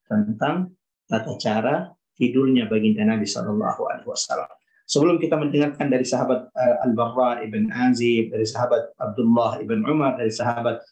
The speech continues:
Hudzaifah ibn Yaman, dari ibunda Ummi wa Ummukum Aisyah radhiyallahu anha,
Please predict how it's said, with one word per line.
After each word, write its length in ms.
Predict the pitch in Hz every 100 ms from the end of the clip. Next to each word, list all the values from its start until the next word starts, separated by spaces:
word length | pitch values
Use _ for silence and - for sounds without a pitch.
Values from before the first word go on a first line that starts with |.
| _ _ -
Hudzaifah 480 | 110 123 135 131 120
ibn 160 | 117 113
Yaman, 420 | 117 113 131 123
dari 400 | 107 110 110 - 151
ibunda 640 | 139 147 135 123 - - _ _
Ummi 320 | - 143 135 127
wa 80 | 123
Ummukum 400 | 123 120 - 113
Aisyah 560 | 135 156 123 123 127 117
radhiyallahu 480 | 113 117 113 113 -
anha, 480 | 131 117 185 214